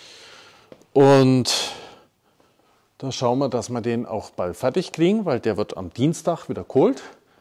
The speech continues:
vom Kunden. Klar, der möchte wieder losfahren, ist ein nagelneues Fahrzeug und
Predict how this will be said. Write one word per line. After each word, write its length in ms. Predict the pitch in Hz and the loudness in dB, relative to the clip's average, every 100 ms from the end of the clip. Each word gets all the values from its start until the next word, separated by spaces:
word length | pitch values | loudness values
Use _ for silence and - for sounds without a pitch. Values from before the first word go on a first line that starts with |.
| _ _ | _ _
vom 260 | - 196 | -6 -4
Kunden. 440 | 196 196 190 220 - - _ _ _ _ - | -2 -4 -2 -4 -4 -16 _ _ _ _ -4
Klar, 340 | 117 123 208 - | 2 4 2 -2
der 100 | 127 | -6
möchte 360 | 110 110 - 117 | -4 -6 -6 -2
wieder 340 | 101 101 92 - - | 2 0 -2 -12 -4
losfahren, 560 | 117 170 - 180 185 | 0 0 0 0 0
ist 200 | - 135 | -6 -6
ein 80 | 123 | -2
nagelneues 540 | 113 123 131 117 101 - | 0 0 -2 -4 -6 -2
Fahrzeug 500 | 135 160 185 175 175 - - - - _ _ _ _ | -2 0 -2 -2 -4 -14 -20 -20 -20 _ _ _ _
und 800 | 120 120 120 120 - - - | -4 -2 -2 -4 -6 -10 -14